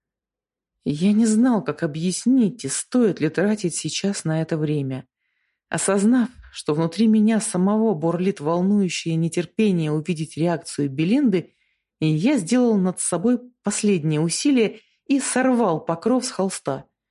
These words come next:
Уродливая красота,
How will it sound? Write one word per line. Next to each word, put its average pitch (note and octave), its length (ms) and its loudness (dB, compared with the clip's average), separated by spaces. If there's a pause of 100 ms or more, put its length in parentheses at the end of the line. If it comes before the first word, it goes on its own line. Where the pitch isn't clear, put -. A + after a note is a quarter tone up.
(800)
Уродливая E3+ 680 0
красота, D3+ 720 -2